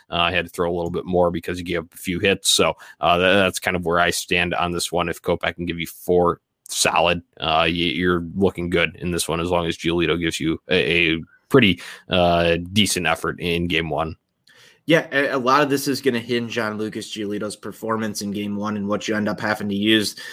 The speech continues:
Speaker 2: out of the bullpen there, and hopefully, uh, that's very minimal. Um,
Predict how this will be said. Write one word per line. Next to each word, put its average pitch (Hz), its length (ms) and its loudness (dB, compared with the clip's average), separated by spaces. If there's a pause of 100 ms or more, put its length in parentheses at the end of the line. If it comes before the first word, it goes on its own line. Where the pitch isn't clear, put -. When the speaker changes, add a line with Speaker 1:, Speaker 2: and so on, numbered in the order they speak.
(200)
Speaker 2:
out 120 140 4
of 107 60 2
the 104 80 0
bullpen 110 440 2
there, 107 200 2
and 101 80 2
hopefully, 117 540 4 (300)
uh, 107 180 0
that's 104 260 4
very 113 320 4
minimal. 104 500 0 (320)
Um, 104 400 0